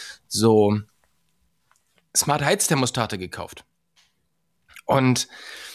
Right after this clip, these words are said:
die, du kannst dann per App immer sehen, wie,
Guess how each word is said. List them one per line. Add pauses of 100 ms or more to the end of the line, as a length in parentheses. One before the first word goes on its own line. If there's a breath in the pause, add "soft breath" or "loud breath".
(120 loud breath)
die, (320)
du
kannst
dann
per
App
immer
sehen,
wie,